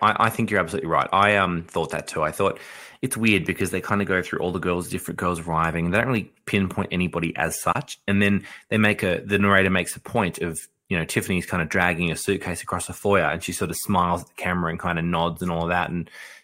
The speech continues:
and, um, the narrator kinda says something like, you know, "Sydney, local Sydney girl, Tiffany, including local Sydney girl, Tiffany Wood." And it's this weird kind of being singled out moment. And I think you're absolutely right. I assume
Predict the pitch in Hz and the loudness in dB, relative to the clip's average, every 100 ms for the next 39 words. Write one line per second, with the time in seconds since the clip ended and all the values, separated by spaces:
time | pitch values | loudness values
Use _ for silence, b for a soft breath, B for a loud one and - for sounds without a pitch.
0 | _ - 95 90 87 85 - - 98 95 | _ -2 2 2 0 -2 -10 -4 0 6
1 | 95 90 - 90 82 - 90 - - 90 | 6 4 0 -2 -2 -4 -4 -4 -4 -2
2 | 87 - 87 85 - - 160 107 92 - | -4 -4 -4 -4 -6 -2 2 2 0 2
3 | 127 185 113 90 - 135 127 87 92 95 | 2 4 0 -2 0 2 4 2 4 2
4 | 113 - 127 127 113 - 202 131 117 113 | 2 -2 0 0 0 4 4 6 6 4
5 | 131 127 143 127 95 90 90 - - 98 | 4 -2 -2 2 2 4 2 2 0 2
6 | 80 98 87 - B B - 117 92 117 | 2 2 2 -2 B B 0 0 2 -2
7 | 104 98 104 110 - 117 104 90 98 90 | -2 0 2 2 0 0 0 0 2 2
8 | 87 85 - 101 87 85 82 92 85 92 | 2 0 -2 0 2 2 2 2 2 2
9 | 85 - B B - 110 113 131 117 101 | 0 -4 B B 0 0 2 0 2 2
10 | - - 90 80 - - 104 104 104 - | 0 -4 0 0 0 0 2 4 2 0
11 | - - - 120 98 82 196 | -4 -6 0 2 2 2 -2